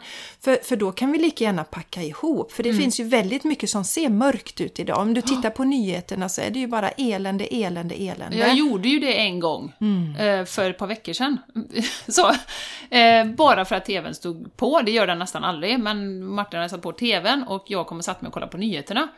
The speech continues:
Speaker 2: Och så var det någonting som var intressant i början. Men jag kände rent fysiskt hur energinivån sjönk.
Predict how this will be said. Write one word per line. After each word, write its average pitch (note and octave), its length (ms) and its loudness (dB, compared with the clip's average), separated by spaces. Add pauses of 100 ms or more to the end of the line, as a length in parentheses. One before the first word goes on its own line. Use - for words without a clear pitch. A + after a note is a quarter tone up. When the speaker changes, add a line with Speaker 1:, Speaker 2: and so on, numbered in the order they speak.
(240)
Speaker 2:
Och G#3 100 -4
så B3 60 4
var B3 120 8
det G3 80 0
någonting F3+ 460 -2
som F3+ 100 -6
var E3+ 80 -4
intressant D#3+ 440 -6
i F3 40 -6
början. G3 440 -2 (720)
Men B3+ 200 4
jag F3+ 200 2
kände A#3 720 2 (120)
rent A#3+ 380 -2
fysiskt B3+ 840 -4
hur G#3+ 420 0
energinivån F3 1040 -4
sjönk. - 680 -2